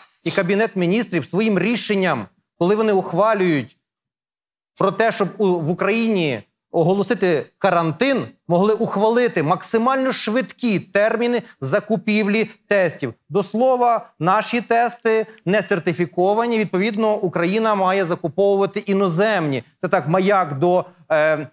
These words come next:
Міністерства охорони здоров'я. Що ж, на превеликий жаль, зробила львівська, е, влада обласна? Зауважте, що виділено чотирнадцять з половиною мільйонів.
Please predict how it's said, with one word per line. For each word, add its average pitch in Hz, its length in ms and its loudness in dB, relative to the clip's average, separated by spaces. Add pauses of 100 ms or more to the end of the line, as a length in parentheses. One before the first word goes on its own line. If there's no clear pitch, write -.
Міністерства 185 680 0
охорони 185 420 0
здоров'я. 147 560 0 (200)
Що - 320 0
ж, - 200 -4
на 208 60 2
превеликий 202 540 0
жаль, 208 320 0
зробила 185 720 2 (180)
львівська, 190 560 0 (320)
е, 147 200 0
влада 156 560 2
обласна? 165 840 0 (680)
Зауважте, 185 680 0
що 165 140 -4
виділено 214 520 0
чотирнадцять 185 640 -2
з - 40 -18
половиною 190 500 0
мільйонів. 180 480 0